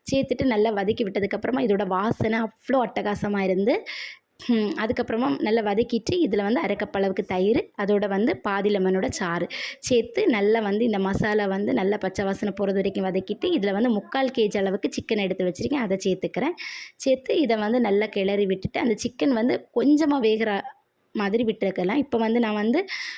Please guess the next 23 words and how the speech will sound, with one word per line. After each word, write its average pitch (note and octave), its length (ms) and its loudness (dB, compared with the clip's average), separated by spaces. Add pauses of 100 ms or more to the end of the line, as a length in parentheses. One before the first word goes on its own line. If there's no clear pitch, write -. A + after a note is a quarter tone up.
ஹம், G#3+ 360 0 (240)
ஒரு B3 220 2
பங்கு A3 260 0
அளவுக்கு G#3 240 -2
தண்ணி G#3 240 0
சேர்த்துக்கிறேன். G3+ 600 0
இப்ப A3 140 -2
ஒரு G#3+ 220 4
கப் B3 260 -4
அரிசி G#3 280 0
எடுத்தேன் G3 300 0
அப்படின்னா G3+ 360 0
அரை B3+ 160 -2
கப் A#3+ 300 -4
கூட A3+ 220 2
வந்து G3+ 300 2
நம்ம A#3 220 0
சேர்த்துக்க F#3+ 400 -2
போறோம். G#3 280 0
சேர்த்து A#3 380 0
நல்லா G#3+ 220 2 (400)
இதை A#3 200 2
வந்து A3 320 0